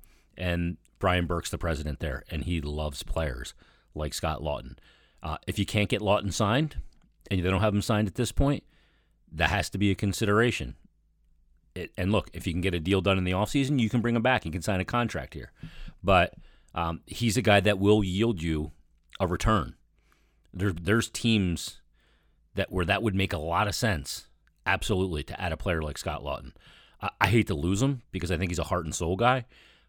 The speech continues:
But if you're gonna sell off some pieces, you're gonna have to, you know, sell off some pieces. Um, Brian Elliott, is he an option for a team that needs some depth goaltending? Perhaps. Absolutely. Perhaps. They'd have to probably, uh,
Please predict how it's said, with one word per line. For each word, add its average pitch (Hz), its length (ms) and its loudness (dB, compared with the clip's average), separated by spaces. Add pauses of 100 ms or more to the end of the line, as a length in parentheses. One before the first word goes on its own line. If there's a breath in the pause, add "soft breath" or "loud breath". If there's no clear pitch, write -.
(120)
But 90 320 4 (200)
if 87 160 -4
you're 90 100 -2
gonna 92 160 0
sell 92 200 0
off 87 260 6
some 90 120 -8
pieces, 101 440 0
you're 101 100 -6
gonna 101 120 -2
have 95 180 -2
to, 95 200 0 (580 soft breath)
you 107 80 -6
know, 120 140 -4
sell 90 220 -2
off 107 140 0
some 107 100 -2
pieces. - 460 -6 (360 soft breath)
Um, 87 260 -4
Brian 110 300 6
Elliott, 117 320 4
is 101 140 -2
he 113 120 4
an 104 80 4
option 113 320 0
for 123 160 0
a 120 60 -2
team 127 240 0
that 123 120 2
needs 113 180 0
some 113 120 0
depth 113 200 0
goaltending? 143 500 2
Perhaps. 151 500 -2 (720)
Absolutely. 117 580 2 (220)
Perhaps. - 480 0 (800 soft breath)
They'd 107 120 2
have 107 120 2
to 101 100 -2
probably, 90 400 2 (460)
uh, 101 80 -6